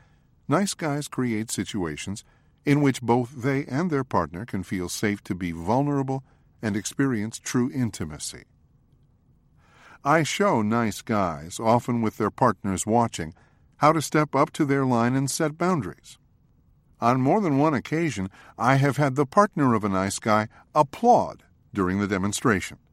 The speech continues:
The nice guy will turn slack-jawed and say, "You mean you want me to stand up to you, dear?"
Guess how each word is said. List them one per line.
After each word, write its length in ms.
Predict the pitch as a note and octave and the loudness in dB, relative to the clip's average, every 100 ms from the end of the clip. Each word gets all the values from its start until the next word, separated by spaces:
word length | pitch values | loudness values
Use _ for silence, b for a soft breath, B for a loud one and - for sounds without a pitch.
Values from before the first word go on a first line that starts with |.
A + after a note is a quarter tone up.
| _ _ _ _ _ _ | _ _ _ _ _ _
The 100 | G2 | -8
nice 320 | F2+ F2+ G2 | -4 -4 -6
guy 300 | - F#2 F#2 | -6 -6 -6
will 260 | G2 F#2+ F#2 | -6 -8 -10
turn 460 | - A2 F#2 F2+ G2+ | -6 -4 -2 -4 -6
slack-jawed 920 | - A2 G#2 G2+ - F#2+ F2 F#2+ A2+ | -4 -2 -2 -4 -6 -4 -2 -4 -4
and 180 | G2+ F#2+ | -6 -4
say, 300 | - G2+ F#2 b b b b b _ _ _ _ _ - | -2 -2 -4 b b b b b _ _ _ _ _ -4
"You 120 | C#3+ | 0
mean 180 | C#3+ A#2+ | 2 2
you 120 | G#2+ | 0
want 360 | G2 G#2 B2+ | 0 0 0
me 100 | D3 G3 | -2 -4
to 100 | F#3 | -2
stand 300 | - F#3+ E3+ | -2 0 0
up 140 | F3 | -2
to 100 | G#3 | -4
you, 100 | G3+ | -4
dear?" 320 | F#3 G3 B3 | -2 -4 -4